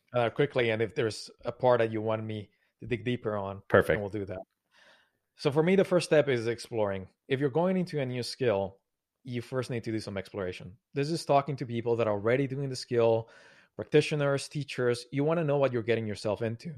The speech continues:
Speaker 1: 'cause sometimes things look very glamorous on the outside. And then when you go in, it's like, "Oh, I didn't know
Speaker 2: Yeah.
Speaker 1: this is what was needed." Writing is a good example. People imagine writing is you go out to a cabin and you're just, like, scribbling away and it's so good. No, writing is really rewriting.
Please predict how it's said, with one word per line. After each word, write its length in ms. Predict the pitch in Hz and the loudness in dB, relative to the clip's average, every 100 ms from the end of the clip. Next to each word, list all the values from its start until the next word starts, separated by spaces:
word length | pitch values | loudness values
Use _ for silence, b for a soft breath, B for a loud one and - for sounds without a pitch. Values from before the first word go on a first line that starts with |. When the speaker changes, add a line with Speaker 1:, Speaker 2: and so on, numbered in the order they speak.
| - | -8
Speaker 1:
'cause 160 | 160 | -2
sometimes 420 | 185 190 196 196 - | 0 0 0 0 0
things 280 | 180 156 | -2 -2
look 180 | 131 135 | -2 -2
very 180 | 131 127 | 0 0
glamorous 480 | 113 113 123 143 143 | 2 0 0 -4 -4
on 80 | 139 | -2
the 100 | 139 | 0
outside. 480 | 143 - 151 151 151 b b b - | 0 2 2 2 -2 b b b -2
And 60 | |
then 140 | 135 139 | 0 0
when 140 | 143 | 0
you 80 | 131 | 0
go 240 | 117 135 | 2 2
in, 280 | 135 135 123 | 4 2 2
it's 140 | 113 | 0
like, 180 | 110 104 - - | 0 -2 -4 4
"Oh, 200 | 143 120 | 6 8
I 100 | 110 | 6
didn't 340 | 113 127 117 | 2 -2 0
know 460 | 110 113 107 101 98 _ _ | 2 4 4 2 -4 _ _
Speaker 2:
Yeah. 280 | - 80 - - - | 2 2 2 -4 -2
Speaker 1:
this 180 | 123 113 | -2 0
is 140 | 104 110 | -6 -4
what 120 | 104 | -2
was 180 | 101 104 | -2 -4
needed." 360 | 107 98 95 b b b b | -6 -6 -8 b b b b
Writing 260 | 139 180 202 | 6 6 6
is 100 | 175 | 2
a 60 | |
good 140 | 160 165 | 4 2
example. 400 | - 208 165 135 | 4 2 2 0
People 220 | 160 165 | 0 0
imagine 340 | 160 143 147 | 2 2 2
writing 300 | 117 131 139 | 4 4 4
is 120 | 127 117 | 0 -4
you 80 | |
go 240 | 117 156 175 | 0 2 2
out 160 | 175 175 | 0 0
to 60 | |
a 60 | 170 | -2
cabin 440 | 151 147 143 147 | 4 4 4 2
and 120 | 131 120 | 0 -2
you're 100 | 117 | -4
just, 240 | 113 117 | -6 -6
like, 180 | 123 - | -6 -6
scribbling 420 | - 170 156 165 | -6 -2 -2 0
away 560 | 165 156 143 143 143 139 | 2 6 8 8 6 2
and 100 | 127 | 0
it's 160 | 110 | -4
so 160 | - 143 | -2 0
good. 300 | 135 143 139 b b b | 4 4 2 b b b
No, 240 | 180 143 - 143 | 2 2 2 2
writing 380 | 165 196 196 | 6 8 6
is 120 | 180 135 | 2 4
really 300 | 156 147 131 | 4 4 2
rewriting. 580 | 117 123 107 98 - | 0 0 2 0 -4